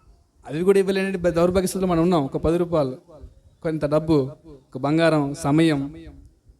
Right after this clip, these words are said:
మన శక్తి, అది కూడా ఇవ్వలేకపోతున్నాం.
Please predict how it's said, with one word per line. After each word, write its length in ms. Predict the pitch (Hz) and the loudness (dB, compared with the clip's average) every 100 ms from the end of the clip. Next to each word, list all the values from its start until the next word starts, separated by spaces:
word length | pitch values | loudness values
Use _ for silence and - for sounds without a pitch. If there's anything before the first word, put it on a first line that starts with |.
| - | -8
మన 220 | 143 143 | -4 -2
శక్తి, 600 | 143 160 - 160 139 147 - - - - | 0 -2 0 2 2 0 -10 -20 -20 -12
అది 120 | 131 165 | -2 2
కూడా 120 | 214 | 2
ఇవ్వలేకపోతున్నాం. 840 | 214 214 202 190 165 143 110 120 | 2 0 2 2 2 0 -2 -8